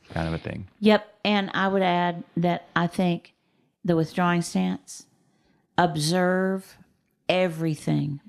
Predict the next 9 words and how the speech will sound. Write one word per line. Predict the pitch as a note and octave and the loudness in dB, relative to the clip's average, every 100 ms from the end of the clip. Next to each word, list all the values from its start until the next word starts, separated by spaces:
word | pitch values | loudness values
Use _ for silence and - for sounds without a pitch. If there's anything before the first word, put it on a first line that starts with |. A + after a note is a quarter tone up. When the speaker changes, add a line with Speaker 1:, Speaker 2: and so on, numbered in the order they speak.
| - | -4
Speaker 2:
before | D3+ E3 D3+ | -2 0 0
they | D3 | 0
step | C#3+ - C#3 - | -4 -6 -8 -6
in. | D#3 D#3 C3+ _ _ _ _ _ _ _ _ _ | -8 -8 -12 _ _ _ _ _ _ _ _ _
The | D3+ D#3 | -2 0
adults, | D3 F3 G3 A#3+ - - - | 0 0 0 -2 -10 -12 -2
the | D3+ - | 0 2
other | D3 | 0
kids, | - F#3+ F3 E3 - | -2 0 2 0 -4